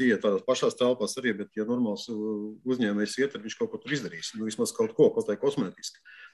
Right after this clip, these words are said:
Tā, bet piedāvājums varētu būt, nu, pieņemsim, uz trījiem gadiem. Trīs gadi ir normāls periods,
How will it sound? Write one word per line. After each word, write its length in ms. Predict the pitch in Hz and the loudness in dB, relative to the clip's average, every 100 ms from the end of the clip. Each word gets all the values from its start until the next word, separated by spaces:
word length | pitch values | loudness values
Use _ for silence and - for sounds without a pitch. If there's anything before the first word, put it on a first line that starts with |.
| _ _ _ - | _ _ _ 6
Tā, 140 | 117 | 6
bet 220 | 110 123 - | 8 4 6
piedāvājums 460 | 165 143 139 139 | 8 8 8 6
varētu 180 | 151 143 | 4 4
būt, 160 | 143 160 | 2 -2
nu, 80 | 160 | 0
pieņemsim, 320 | 180 156 143 | 0 2 0
uz 80 | 127 | -2
trījiem 300 | - 104 90 | -2 -2 -2
gadiem. 240 | 87 90 - - | -6 -12 -18 -20
Trīs 220 | - 160 143 | -2 2 6
gadi 160 | 147 110 - - | 6 4 -8 -4
ir 140 | 131 | 0
normāls 340 | 131 147 101 - | 2 2 0 4
periods, 320 | 143 127 | 6 6